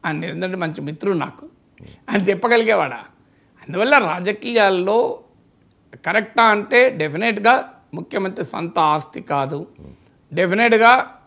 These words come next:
ప్రధానమంత్రి, ముఖ్యమంత్రి వాళ్ళు ఏమి ఇంట్లోకి వెళ్ళిస్తలేరు. అందువల్ల వా-, వారు ప్రభుత్వందే ఇస్తున్నారు. But still రాజకీయాల్లో మారిపోయింది. ఇప్పుడు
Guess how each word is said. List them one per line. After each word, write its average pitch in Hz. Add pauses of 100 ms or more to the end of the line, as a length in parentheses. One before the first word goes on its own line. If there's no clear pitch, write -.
ప్రధానమంత్రి, 175
ముఖ్యమంత్రి 165
వాళ్ళు 165
ఏమి 175
ఇంట్లోకి 160
వెళ్ళిస్తలేరు. 110 (840)
అందువల్ల 226 (200)
వా-, 196
వారు 190 (180)
ప్రభుత్వందే 190
ఇస్తున్నారు. 98 (580)
But 302
still 294
రాజకీయాల్లో 214
మారిపోయింది. 185
ఇప్పుడు 156